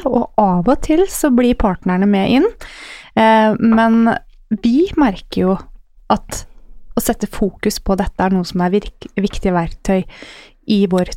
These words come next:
praksis og i tverrfagligheten i behandlingen rundt pasientgruppen med vulvodyni.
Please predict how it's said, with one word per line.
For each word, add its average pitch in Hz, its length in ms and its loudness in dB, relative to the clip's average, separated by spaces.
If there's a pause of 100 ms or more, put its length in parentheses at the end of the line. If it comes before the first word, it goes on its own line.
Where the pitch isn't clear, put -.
(380)
praksis - 600 0
og 202 80 2
i 190 180 0
tverrfagligheten 175 1300 -2 (280)
i 214 100 2
behandlingen 180 680 0 (100)
rundt 175 320 -2
pasientgruppen 185 760 -2
med 175 260 0
vulvodyni. 196 640 2